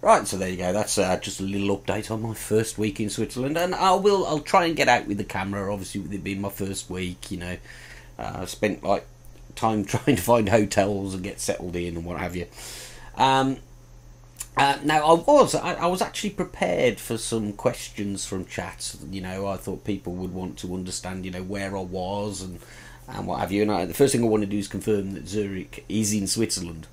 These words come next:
This is true. And I fly into Zurich, but then I get a train.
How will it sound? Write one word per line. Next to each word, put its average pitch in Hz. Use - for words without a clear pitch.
This 92
is 95
true. 143
And 120
I -
fly 143
into 127
Zurich, 92
but 101
then 117
I 117
get 107
a 101
train. 95